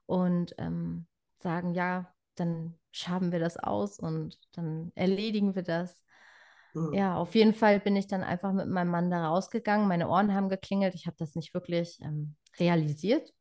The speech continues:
Speaker 1: was da
Speaker 2: Ja.
Speaker 1: so passiert ist. Ich war einfach nur, habe mich versucht zusammenzureißen, weil ich weiß, als ich aus dieser Praxis raustrat, bin, raustrat, bin ich erstmal zusammengebrochen und habe einfach nur geheult.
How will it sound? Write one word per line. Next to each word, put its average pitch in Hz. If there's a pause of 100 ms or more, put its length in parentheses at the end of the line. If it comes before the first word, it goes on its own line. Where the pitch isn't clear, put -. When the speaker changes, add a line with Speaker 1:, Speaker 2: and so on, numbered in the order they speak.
(160)
Speaker 1:
was 160
da 170
Speaker 2:
Ja. -
Speaker 1:
so 170
passiert 190
ist. 175
Ich - (120)
war 170
einfach 185
nur, 180 (1300)
habe 214
mich 233
versucht 226
zusammenzureißen, 240
weil 190
ich -
weiß, 190
als 180
ich -
aus 180
dieser 185
Praxis -
raustrat, 208
bin, - (140)
raustrat, 202
bin 185
ich 180
erstmal 175
zusammengebrochen 196
und 175
habe -
einfach 160
nur 170 (180)
geheult. 196